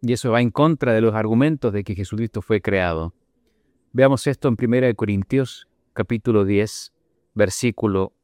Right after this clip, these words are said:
cuatro. Aquí está hablando de los israelitas en el Antiguo Testamento.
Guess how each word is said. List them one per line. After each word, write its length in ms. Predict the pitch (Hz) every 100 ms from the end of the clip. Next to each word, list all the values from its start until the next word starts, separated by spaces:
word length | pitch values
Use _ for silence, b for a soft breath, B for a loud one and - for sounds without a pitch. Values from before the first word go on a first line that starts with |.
| _
cuatro. 600 | - 113 101 - 101 151 - _ _ _ _ _ _ _ _ _ _ _ _ _ _ _ _ _
Aquí 240 | - 110 120
está 180 | - 117
hablando 400 | 110 117 110 110
de 140 | 101
los 180 | 101 -
israelitas 720 | 90 98 90 143 - 87 -
en 80 | 92
el 120 | 87
Antiguo 380 | 85 113 101 90
Testamento. 800 | 90 - 98 85 78 - 78